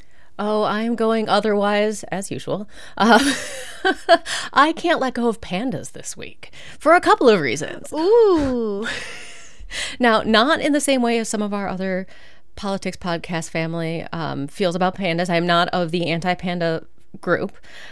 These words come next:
Speaker 1: Um, but the panda here in D C, one of the pandas here in D C, might be pregnant. So we might be having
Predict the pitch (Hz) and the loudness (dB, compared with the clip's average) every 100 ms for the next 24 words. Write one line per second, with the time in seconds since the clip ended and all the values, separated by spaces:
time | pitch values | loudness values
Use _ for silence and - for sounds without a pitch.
0 | - 185 180 175 170 220 233 226 220 254 | -4 2 4 4 2 4 8 6 4 0
1 | 330 339 277 254 262 254 240 233 233 220 | 2 2 2 0 0 2 2 -2 -2 -6
2 | - 302 180 202 190 190 - 185 185 180 | -4 -4 -2 -2 -2 -4 -4 -2 -2 -4
3 | 190 180 175 170 - 269 233 233 - - | -4 -4 -4 -8 -8 -6 -6 -6 -12 -6
4 | 330 349 370 453 494 220 - 277 285 403 | -4 -2 0 0 2 2 2 -2 0 0
5 | 415 302 294 220 220 240 269 | 0 0 0 0 0 0 0